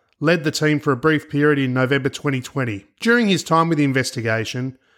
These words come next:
Detective Sergeant Kanua said that he had considered three different scenarios regarding Caddick's disappearance. These included her being killed by Mister Coletti, or that Miss Caddick committed suicide, or that she had already vanished.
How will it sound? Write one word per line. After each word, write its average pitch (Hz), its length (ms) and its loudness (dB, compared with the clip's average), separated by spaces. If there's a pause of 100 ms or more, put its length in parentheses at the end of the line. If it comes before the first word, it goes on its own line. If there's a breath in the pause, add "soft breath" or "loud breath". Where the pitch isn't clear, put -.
(160)
Detective 196 420 0
Sergeant 151 460 0
Kanua 139 480 2 (260 soft breath)
said 170 320 0
that 147 180 -2
he 185 180 0
had 156 340 0 (260)
considered 143 480 -2
three 208 440 -2
different 165 320 -2
scenarios 147 500 2
regarding 135 400 0
Caddick's 135 320 -4
disappearance. 143 840 -6 (160)
These 214 200 2
included 170 680 0 (300)
her 160 100 4
being 156 260 0
killed 185 340 0
by 156 140 2
Mister 143 300 -4
Coletti, 120 560 -6 (180)
or 190 220 4
that 180 120 0
Miss 151 200 -2
Caddick 160 480 -2
committed 151 360 0
suicide, 117 760 0 (380)
or 208 180 4
that 214 100 -4
she 196 200 -2
had 175 60 2
already 175 360 0
vanished. 147 640 -2